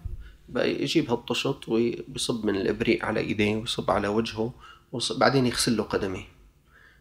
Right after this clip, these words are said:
قال لي: "بس أخلص غسيل القدمين بقلب هالطشط"، قال لي أبي يدعي دعاء والله لا أحصيه.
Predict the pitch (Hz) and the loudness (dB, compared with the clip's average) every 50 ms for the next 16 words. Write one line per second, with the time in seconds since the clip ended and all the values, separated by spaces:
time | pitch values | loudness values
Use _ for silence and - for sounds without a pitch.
0 | _ - - 131 127 135 131 170 170 - 156 151 151 - - 135 123 117 - - | _ -2 2 4 4 4 4 4 2 2 2 2 0 0 0 0 0 2 2 0
1 | - - - - - - - - - 113 110 - - 156 147 127 113 - - 127 | -2 -2 -6 -10 -18 -20 -20 -12 -8 -2 0 4 6 8 8 8 6 4 4 4
2 | 110 110 110 110 107 101 101 107 113 139 127 117 113 - - 135 - - 151 143 | 6 6 6 6 4 2 0 2 0 2 0 0 -4 -4 -4 -4 -2 -2 -2 -2
3 | - - 165 165 160 - - - - - 151 156 160 143 139 156 - - - - | 2 2 2 2 2 2 2 2 4 4 4 4 2 0 0 -2 -6 -10 -12 -14
4 | - - - _ - - - - - - 143 156 151 143 135 131 127 123 135 135 | -14 -18 -20 _ -8 -6 -4 -2 0 4 4 6 6 6 4 4 4 6 6 6
5 | 143 139 - - 120 123 123 117 123 123 - - - - - - 101 98 104 113 | 6 8 6 6 6 8 8 8 8 6 4 2 2 2 2 2 2 -2 -4 -6